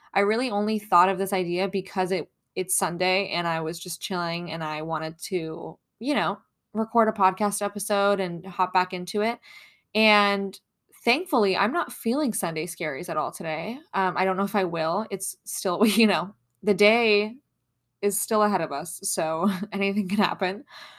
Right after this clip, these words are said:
Um, but yeah, I was just kinda thinking, like, "Okay, Sunday scaries," and then,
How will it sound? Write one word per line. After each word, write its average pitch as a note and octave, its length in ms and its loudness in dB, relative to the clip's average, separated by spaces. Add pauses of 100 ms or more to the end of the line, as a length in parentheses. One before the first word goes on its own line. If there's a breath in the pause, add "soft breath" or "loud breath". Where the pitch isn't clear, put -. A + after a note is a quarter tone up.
(200 loud breath)
Um, F3 500 2 (540)
but F#3+ 260 2
yeah, C4 180 2
I A#3 540 4
was G#3+ 340 0
just C#4+ 160 -4
kinda E4 180 0
thinking, B3+ 300 -4
like, F#3 180 -4
"Okay, G#3+ 180 0
Sunday G#3+ 280 -2
scaries," F3+ 520 -2
and F#3 180 -6
then, F#3+ 300 -2